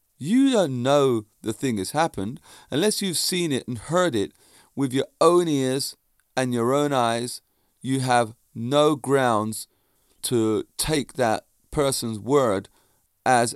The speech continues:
any valid argument. Speculation is dangerous, and it comes with risk. When you speculate about something, you're actually taking a risk. You're guessing something. You know, they have that word speculation with stocks and shares.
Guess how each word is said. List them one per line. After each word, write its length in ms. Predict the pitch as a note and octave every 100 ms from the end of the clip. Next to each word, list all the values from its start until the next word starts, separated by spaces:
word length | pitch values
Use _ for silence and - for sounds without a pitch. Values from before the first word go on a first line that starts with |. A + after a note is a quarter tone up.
| -
any 420 | C3 B2+ B2+ A#2+ G2+
valid 640 | G2+ C3+ B2 A#2 A2+ - _ _ _ _ _ _ _ C3
argument. 640 | C#3+ B2 F2+ C2+ - - _ _ _ _
Speculation 920 | - - G3 F#3+ F#3 F3 D#3+ D#3+ D3 C3
is 160 | B2+ -
dangerous, 520 | C3+ B2 F2+ E2 - -
and 120 | F#3+
it 100 | -
comes 320 | G3+ A3 D3
with 140 | C3
risk. 600 | A2+ A#2 E3 G#2 - - - _ _ _ _ _ _ _ _ _ _
When 220 | C3 F#3+ G#3+
you 320 | A#3 G#3+ -
speculate 580 | - - G3 - D3 A#2+
about 280 | A#2 A#2 -
something, 360 | A#2 G#2+ B2
you're 240 | C3 F3+ -
actually 340 | E3+ C#3+ D3+
taking 540 | C3+ - G3 G#3+ E3 C3
a 80 | A2+
risk. 560 | A2+ G3 - - - _ _ _ C#3+
You're 160 | D3+ -
guessing 560 | G3 G#3 - A#2 D2+ C#2
something. 400 | - C3 B2+ -
You 60 | A3
know, 160 | B3+
they 260 | G#3 F#3 F3+
have 240 | D3 C3+
that 180 | - G2+
word 240 | A2 G2+ G2
speculation 760 | - G#2+ A2 G2 F#2+ - G2+
with 120 | G2+
stocks 380 | - - G#2 -
and 120 | F#2
shares. 460 | - F#2+ E2 C3+